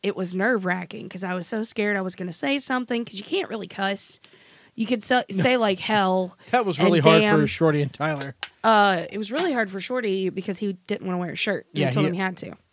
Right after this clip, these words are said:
Speaker 2: Even though he didn't.
Speaker 1: Uh, he wore a wife beater, I think.
Speaker 2: No.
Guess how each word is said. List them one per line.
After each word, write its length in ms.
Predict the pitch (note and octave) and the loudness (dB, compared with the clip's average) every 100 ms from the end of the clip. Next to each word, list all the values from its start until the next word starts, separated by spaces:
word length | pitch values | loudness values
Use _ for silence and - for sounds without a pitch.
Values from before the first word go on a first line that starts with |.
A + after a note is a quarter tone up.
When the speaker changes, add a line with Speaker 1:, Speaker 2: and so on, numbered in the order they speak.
| - | -6
Speaker 2:
Even 220 | F#3+ D#3+ | 0 2
though 100 | D#3+ | 2
he 120 | D3 C3 | 0 -2
didn't. 400 | C#3+ A2 B2 C#3 _ _ _ | -4 -6 -12 -16 _ _ _
Speaker 1:
Uh, 720 | G3+ F#3+ F#3+ F#3+ F#3 F#3 F#3 F3+ _ _ _ _ _ | -8 -4 -2 0 0 0 -2 -4 _ _ _ _ _
he 180 | - G#3+ | -4 -2
wore 220 | F#3+ F#3+ | 0 2
a 60 | F3+ | 2
wife 260 | F3 F3+ - | 0 -4 -4
beater, 200 | E3+ D#3+ | -6 -6
I 80 | |
think. 320 | D3+ G3+ F#3+ B2+ | -8 -8 -6 -8
Speaker 2:
No. 460 | A#2+ A#2+ C#3 A#2+ | -6 -4 -4 -6